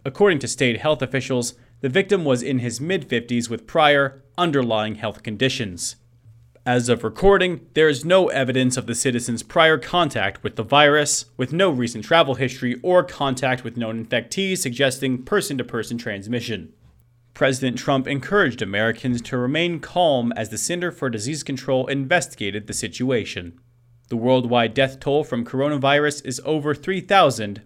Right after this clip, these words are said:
as of Sunday. Lastly, in national news, history in the making.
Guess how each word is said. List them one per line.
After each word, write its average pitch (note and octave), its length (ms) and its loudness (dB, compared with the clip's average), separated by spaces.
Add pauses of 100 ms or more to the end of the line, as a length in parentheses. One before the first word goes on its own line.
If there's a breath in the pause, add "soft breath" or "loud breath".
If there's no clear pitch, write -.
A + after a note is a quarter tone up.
(120)
as G#2+ 200 -4
of G2+ 140 -8
Sunday. F2+ 540 -4 (2250)
Lastly, E3 440 2
in G2+ 100 -2
national G#2 380 -2
news, C3 460 0 (200)
history F#3+ 640 0
in B2 240 0
the C3 60 2
making. F#2 560 -4